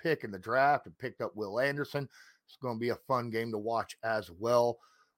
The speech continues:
Um, again, wow, right off the bat, bam, bam, division games, week one, week two. Then we go and travel to Baltimore to fight them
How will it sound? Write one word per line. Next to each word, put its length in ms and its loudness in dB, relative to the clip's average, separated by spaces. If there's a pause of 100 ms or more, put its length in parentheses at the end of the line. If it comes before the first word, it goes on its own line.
Um, 640 4 (560)
again, 420 4 (300)
wow, 400 8 (260)
right 140 8
off 180 8
the 60 -10
bat, 340 8
bam, 300 12
bam, 560 10 (140)
division 400 -2
games, 480 -4
week 200 -4
one, 300 0
week 200 -6
two. 260 -2 (320)
Then 360 12
we 140 12
go 640 12 (420)
and 180 2
travel 420 12
to 100 8
Baltimore 800 8
to 100 -12 (120)
fight 300 6
them 300 0